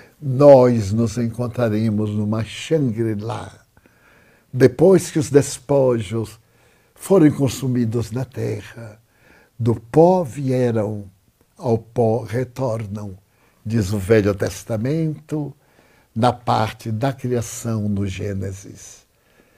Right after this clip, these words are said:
E que nós, aqueles que estamos passeando no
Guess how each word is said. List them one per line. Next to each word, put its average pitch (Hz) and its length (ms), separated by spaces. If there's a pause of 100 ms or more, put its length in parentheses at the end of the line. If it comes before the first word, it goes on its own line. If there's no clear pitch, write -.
(160)
E 120 60
que 123 200
nós, 104 680 (580)
aqueles 139 520
que 156 80
estamos 139 500
passeando 143 840
no 131 200